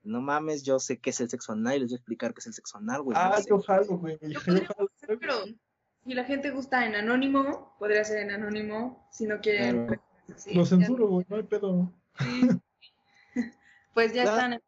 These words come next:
Speaker 3: están, dejen sus comentarios de si les parece bien o no hacer ese video, ese video, ese capítulo.
Speaker 2: Sí, güey, toda la,
Speaker 1: Pues,
Speaker 2: toda la pinche gente persinada, puto, güey, o sea, la neta. <laughs>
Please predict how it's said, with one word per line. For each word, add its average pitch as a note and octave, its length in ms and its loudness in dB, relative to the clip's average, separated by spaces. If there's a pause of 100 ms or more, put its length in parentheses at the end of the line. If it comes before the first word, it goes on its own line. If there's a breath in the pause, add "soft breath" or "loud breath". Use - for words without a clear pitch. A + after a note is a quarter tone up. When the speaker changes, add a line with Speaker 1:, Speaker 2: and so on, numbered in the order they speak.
Speaker 3:
están, A#3 200 -14
dejen C4 240 0
sus A#3+ 120 -6
comentarios C4 1000 -4 (580)
de G#2+ 160 -4
si G#3 160 -8
les G#3 200 -10
parece G#3+ 380 -10
bien B3 400 -2
o G#3 40 -8
no A3+ 320 -6
hacer A3 240 -4
ese G3+ 140 -10
video, G#3 520 -8 (220)
ese - 140 -14
video, A2+ 220 -8
ese - 120 -10
capítulo. - 580 -12 (320)
Speaker 2:
Sí, G3 120 4
güey, G#3+ 180 6
toda B3+ 200 0
la, A3 40 4
Speaker 1:
Pues, F3+ 120 2 (300)
Speaker 2:
toda D#4 160 2
la F#3+ 160 4
pinche - 220 -6
gente B3+ 220 -4
persinada, D#3 800 2
puto, C#3+ 340 -8
güey, B2+ 300 0
o C#3+ 100 2
sea, D3+ 240 2
la E3 160 4
neta. F3+ 380 4
<laughs> F3+ 840 -2